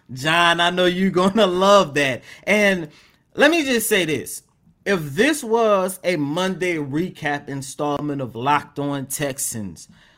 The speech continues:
one, the way both sides of the ball looked on yesterday, I would say that, one, this would be a win.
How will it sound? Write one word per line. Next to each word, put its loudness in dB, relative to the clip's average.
one, 0
the -6
way 0
both 0
sides 2
of -4
the -6
ball -2
looked -4
on -6
yesterday, -4
I 2
would -4
say -4
that, -6
one, -8
this -12
would -8
be -4
a -2
win. -2